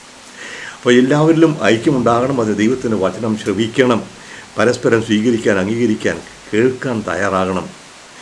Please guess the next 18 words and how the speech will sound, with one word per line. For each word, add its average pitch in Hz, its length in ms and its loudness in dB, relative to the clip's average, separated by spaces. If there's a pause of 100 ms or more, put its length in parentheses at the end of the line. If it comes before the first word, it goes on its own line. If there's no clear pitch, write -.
(320)
ഓരോരുത്തരും 147 560 4
കടുംപിടുത്തം 123 580 -2
ഉപേക്ഷിച്ച് 107 520 -2 (260)
എല്ലാവരും 127 480 0
ദൈവത്തിൻ്റെ 117 380 0
മക്കളാണെന്നും 95 720 -4 (360)
ദൈവം 123 220 4
എല്ലാവരോടും 120 440 -2
സംസാരിക്കുമെന്നും 113 760 -4
മനസ്സിലാക്കിക്കൊണ്ട് 92 800 -6 (300)
ദൈവഹിതത്തിന്, 117 800 2 (320)
ദൈവസ്വരത്തിന് 107 540 0 (120)
കാതോർക്കണം. 95 640 -4 (320)
യേശു 113 480 0 (180)
നൽകുന്ന 92 320 -6
വാ-, 85 260 -6 (500)
വലിയ 120 380 -2 (380)
ഒരു 92 80 -8